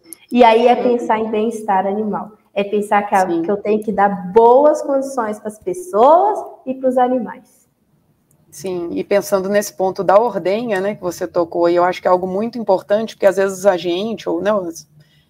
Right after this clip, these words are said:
Speaker 2: é, o produtor, às vezes não, não olha tanto, né, preocupa muito com a ambiência, com onde essa vaca tá, com, né, assim, se a cama tá molhada, se não tá, mas às vezes não tem uma troca de teteira, uma manutenção do equipamento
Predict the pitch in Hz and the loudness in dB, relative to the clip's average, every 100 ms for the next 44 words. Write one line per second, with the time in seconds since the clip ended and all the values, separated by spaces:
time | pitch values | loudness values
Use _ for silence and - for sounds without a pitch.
0 | _ - 160 165 156 156 175 175 190 202 | _ -4 2 2 2 0 -2 0 4 6
1 | 196 196 196 - - 214 220 220 226 220 | 6 2 -2 -6 -2 2 2 2 2 4
2 | 214 240 - 208 175 175 185 208 190 180 | 4 2 0 0 0 -2 -2 -2 -2 -4
3 | - 196 202 220 220 196 185 180 170 180 | 0 0 0 -6 -2 0 0 -4 -2 -2
4 | 233 220 214 202 185 185 190 185 175 190 | -2 -4 -4 -6 -6 -6 -6 -6 -6 -2
5 | 170 170 170 156 190 208 220 220 220 _ | 0 0 -2 -2 2 2 2 -2 -6 _
6 | _ _ _ _ _ - 196 190 185 175 | _ _ _ _ _ 0 2 2 0 -2
7 | 156 151 - _ _ _ 196 208 226 - | -2 -6 -10 _ _ _ 0 2 2 -2
8 | 185 175 175 202 190 185 175 156 175 214 | -4 -2 2 2 2 -2 0 2 2 2
9 | 226 190 180 - 185 180 165 190 226 240 | 0 0 -2 -2 -4 -4 0 2 2 0
10 | 226 220 208 208 208 240 226 220 214 196 | 0 -2 -2 -2 -2 -4 -6 -4 -2 -2
11 | 196 185 190 190 202 202 208 208 202 180 | -2 -4 -4 -4 -6 -4 -2 0 0 -2
12 | 170 175 180 180 190 185 - 214 214 190 | -4 -6 -4 -4 -4 -6 -2 -2 0 -4
13 | - 190 180 175 175 170 165 | -2 0 0 -2 -4 -4 -8